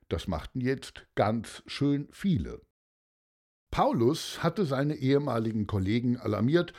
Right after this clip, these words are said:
und die Polizisten führten Herbert Bohnemann ab. Alles beruhigte sich wieder, die Weihnachtsmusik fing wieder an zu spielen und wenig später standen Pieper und Paulus und Armin zusammen an der Bude,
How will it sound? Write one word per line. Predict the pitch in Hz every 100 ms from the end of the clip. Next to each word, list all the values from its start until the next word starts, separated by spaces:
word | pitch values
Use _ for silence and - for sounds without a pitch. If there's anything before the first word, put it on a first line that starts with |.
| - -
und | 185 -
die | 165
Polizisten | 160 160 165 - 202 - - 240 240
führten | - 190 196 - 220
Herbert | 160 147 170 180 196 -
Bohnemann | 165 147 147 147 160 170
ab. | - 120 - - _ _ _ -
Alles | 113 95 - - -
beruhigte | 131 110 160 - 107
sich | 92 107 123
wieder, | 113 117 - - 147
die | 127
Weihnachtsmusik | 156 190 185 170 - 175 156 180 170
fing | - 180 165
wieder | 175 156
an | 147 151
zu | - 175
spielen | - 220 240 233 220 - -
und | - 165 107
wenig | 127 208 220 -
später | - 110 120 170 214
standen | - - 120 131 104 85
Pieper | - 214 208 185
und | 98 90
Paulus | - 120 131 131
und | - - 95
Armin | - 87 123 143 - - -
zusammen | 110 95 120 143 147 -
an | 101 101 101
der | 151
Bude, | 139 101 104 107 190